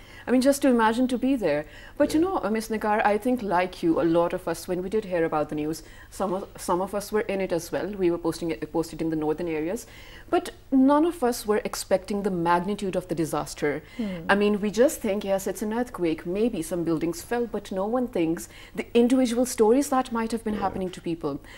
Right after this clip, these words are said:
Speaker 1: But now moving on to Miss Sobia over here, who happens to be a clinical psychologist. Um, Sobia, you know, when we talk about P T S D, especially in such cases, especially in such an impressionable age, this is pathological anxiety, right? And it grows on to be a part of your character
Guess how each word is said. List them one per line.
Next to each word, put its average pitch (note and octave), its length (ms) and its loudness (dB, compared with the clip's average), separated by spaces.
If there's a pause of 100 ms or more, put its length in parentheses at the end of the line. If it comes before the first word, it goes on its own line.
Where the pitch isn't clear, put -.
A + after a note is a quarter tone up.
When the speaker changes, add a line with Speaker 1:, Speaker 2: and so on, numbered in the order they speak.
(220)
Speaker 1:
But C4+ 120 4
now C4 120 4
moving D#4 300 2
on C4+ 180 2
to - 20 -2
Miss A3 220 -2
Sobia E3 240 2
over D#3+ 200 2
here, D#3 260 -2
who E3+ 140 -2
happens D#3+ 320 -4
to - 80 -14
be E3 100 -2
a - 20 -2
clinical D#3+ 340 -2
psychologist. D3 760 -4 (480)
Um, G#3+ 340 4 (280)
Sobia, D4 460 0 (300)
you G3+ 140 -4
know, A3 100 0
when A3+ 140 0
we G3+ 60 -2
talk F#3+ 200 0
about G3 240 -2
P F3 100 -2
T D#3+ 160 -4
S - 140 -12
D, - 160 -14 (300)
especially G#3 420 0
in G3+ 80 -2
such - 400 -6
cases, - 380 -10
especially F#3+ 500 -4
in F#3+ 100 -2
such F3+ 300 -2
an F#3+ 140 -4
impressionable G3 760 -2
age, - 460 -4 (320)
this A#3 120 2
is B3 140 -2
pathological A3 560 -2
anxiety, A#3 540 0
right? F3+ 320 -2
And B3+ 120 2
it B3 120 -2
grows A3+ 320 0
on A3 160 0
to A#3+ 80 0
be A3+ 100 -2
a A3+ 60 2
part G3+ 260 -2
of G#3 120 -10
your A3 100 0
character G3 640 0